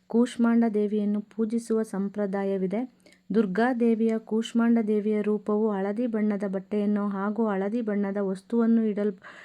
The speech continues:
ಇಷ್ಟಪಡುತ್ತಾಳೆ. ಕೂಷ್ಮಾಂಡ ದೇವಿಯು ಇಷ್ಟಪಡುವಂತಹ ಹಳದಿ ಬಣ್ಣವು ಹರ್ಷಚಿತ್ತತೆ, ಆಶಾವಾದ ಮತ್ತು ಹೊಸ ಆರಂಭವನ್ನು ಪ್ರತಿನಿಧಿಸುತ್ತದೆ.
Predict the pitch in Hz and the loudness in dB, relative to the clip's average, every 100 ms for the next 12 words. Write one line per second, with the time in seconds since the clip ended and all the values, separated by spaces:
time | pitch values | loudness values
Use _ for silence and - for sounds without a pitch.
0 | - _ 214 - 226 226 214 208 208 190 | -20 _ -6 -2 -2 0 -2 -2 -2 -2
1 | 185 - _ _ - 233 233 233 233 233 | -2 -6 _ _ 0 0 2 2 4 2
2 | 214 214 214 233 226 190 - 214 220 214 | 0 0 2 2 2 0 -6 -2 0 2
3 | 208 214 214 196 196 214 233 214 208 202 | 0 0 -2 -2 0 0 0 2 2 2
4 | 214 247 - _ _ _ - - - _ | 0 -2 -6 _ _ _ -20 -20 -20 _
5 | 220 220 - 240 233 185 214 214 233 262 | -8 -6 -4 -4 -4 -4 -2 0 0 -2
6 | _ _ _ _ _ _ _ _ _ _ | _ _ _ _ _ _ _ _ _ _
7 | 202 226 233 240 220 214 220 220 202 190 | -2 -2 0 0 2 0 2 0 0 0
8 | 214 196 196 220 208 208 220 220 214 208 | 0 0 0 0 0 2 2 2 2 2
9 | 208 214 208 190 208 196 196 196 190 196 | 2 0 -2 0 0 0 -4 -6 -2 0